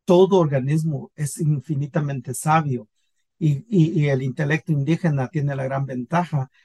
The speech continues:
de que te abre los ojos a ese noventa y nueve por ciento de intelecto y de sabiduría que nosotros como humanos nos hemos,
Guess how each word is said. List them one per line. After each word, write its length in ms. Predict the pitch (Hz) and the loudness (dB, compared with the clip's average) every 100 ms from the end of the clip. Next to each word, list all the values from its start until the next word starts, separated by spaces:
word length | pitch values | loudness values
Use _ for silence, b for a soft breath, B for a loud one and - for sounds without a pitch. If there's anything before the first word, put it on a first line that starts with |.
| _ | _
de 160 | 147 139 | -2 -2
que 100 | 147 | -2
te 160 | - 135 | -2 -2
abre 240 | 139 143 | -2 -2
los 240 | 135 - | -8 -4
ojos 420 | 165 147 135 117 - _ | -4 -2 -4 -8 -12 _
a 200 | 170 147 | -2 0
ese 240 | 151 175 139 | 0 0 2
noventa 420 | 135 127 123 127 | 2 0 -2 -2
y 60 | |
nueve 260 | 131 156 143 | 0 0 0
por 180 | - 131 | -4 -4
ciento 480 | 160 143 135 127 - _ _ _ | -2 -2 -2 -10 -14 _ _ _
de 100 | 151 | 0
intelecto 720 | 135 135 131 139 - - - - | 0 0 -2 -2 -4 -6 -6 0
y 80 | 160 | 0
de 80 | 135 | 0
sabiduría 680 | 143 135 127 151 175 147 - _ _ _ | -2 -2 0 4 6 4 -4 _ _ _
que 80 | 131 | -2
nosotros 480 | 127 - 147 160 - | 0 -2 0 -2 0
como 260 | 143 127 | -2 0
humanos 600 | 120 135 170 143 - - - | 0 2 4 2 -2 -10 -4
nos 340 | 147 135 120 | 0 0 0
hemos, 380 | 147 139 139 - | -2 -2 -4 -10